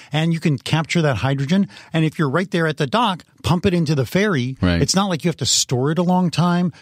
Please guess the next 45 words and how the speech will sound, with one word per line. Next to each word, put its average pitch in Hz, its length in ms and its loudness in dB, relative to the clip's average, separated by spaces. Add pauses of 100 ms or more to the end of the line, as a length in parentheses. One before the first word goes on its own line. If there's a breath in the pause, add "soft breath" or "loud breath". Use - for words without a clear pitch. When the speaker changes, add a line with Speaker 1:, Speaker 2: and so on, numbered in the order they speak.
Speaker 1:
You 143 80 -4
don't 147 140 0
have 127 100 -4
to 95 120 -10
transport 170 720 0
it. 170 80 -4
You 175 60 -2
know, 170 80 2
hydrogen 175 480 0
is 156 480 0 (440 loud breath)
the 123 100 2
smallest 135 720 -2
molecule. 156 680 -2 (240)
Speaker 2:
So 107 220 -2
this 120 220 -2
is 127 140 -2
like 104 280 -2
Speaker 1:
And 147 140 0
Speaker 2:
everything. 113 300 -2
Speaker 1:
I 156 60 0
should 165 200 -2
say 156 140 0
the 131 120 -2
smallest 156 540 2 (100)
element. 151 540 -2
Yeah, 147 160 -4
H - 280 -2
two 156 200 2
is 127 120 2
a 117 60 2
molecule 110 540 -2
technically, 117 520 -4
but 143 160 0
it 185 100 2
is 185 140 0
the 226 100 0
very, 302 380 -2
very, 311 300 -2
very 330 560 -2
smallest 240 560 0
of 208 120 2
very 247 400 -2
smallest 214 560 2
of 190 100 2
elements, 190 520 2